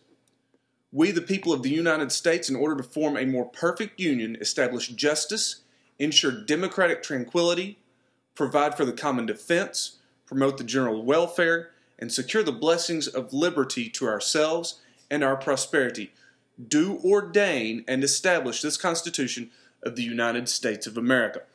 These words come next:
All right, so let's go with this first sentence. "We, the people of the United States." United States in that is capitalized, okay? So they're forming a union of the states. See, when they, when they wrote the Constitution,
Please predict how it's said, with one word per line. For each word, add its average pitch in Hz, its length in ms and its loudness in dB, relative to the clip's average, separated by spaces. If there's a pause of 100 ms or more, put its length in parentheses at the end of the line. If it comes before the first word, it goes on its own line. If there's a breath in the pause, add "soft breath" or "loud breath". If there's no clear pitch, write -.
(180 soft breath)
All 131 80 4
right, - 280 0
so 143 100 0
let's 160 180 -4
go 175 160 6
with 151 140 -4
this 139 140 -2
first - 280 2
sentence. 107 320 -4 (260 soft breath)
"We, 170 300 2
the 160 100 0
people 165 680 -2 (300 loud breath)
of 131 160 0
the 135 80 2
United 135 460 2
States." - 680 -2 (300 soft breath)
United 160 560 0
States 165 380 2
in 131 100 2
that 123 280 0
is 131 140 -2
capitalized, 120 920 -2 (380)
okay? 113 380 0 (220 loud breath)
So 143 200 2
they're 131 140 0
forming 143 440 0
a 135 60 -2
union 165 480 -2
of 139 200 -2
the 131 60 0
states. - 360 -2
See, 139 220 0
when 131 160 -2
they, 160 380 0 (360)
when 151 220 -4
they 160 160 2
wrote 147 400 2
the - 60 0
Constitution, 165 880 -2